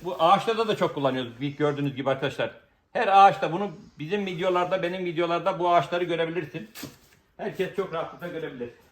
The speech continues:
Bakın arkadaşlar, şu gördüğünüz duvar uygulamasını kendimiz de yapıyoruz ama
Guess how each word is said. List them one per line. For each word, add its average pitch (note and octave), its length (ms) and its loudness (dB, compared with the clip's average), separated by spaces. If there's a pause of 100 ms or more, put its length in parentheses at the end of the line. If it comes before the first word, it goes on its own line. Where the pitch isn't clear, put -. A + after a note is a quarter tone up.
(1120)
Bakın G3+ 220 -8
arkadaşlar, F#3+ 560 -8 (140)
şu G3+ 220 0
gördüğünüz F#3+ 400 -4
duvar F#3+ 200 2
uygulamasını E3 580 -6
kendimiz F#3 460 -2
de F#3+ 40 0
yapıyoruz F#3+ 360 2
ama F3+ 320 -2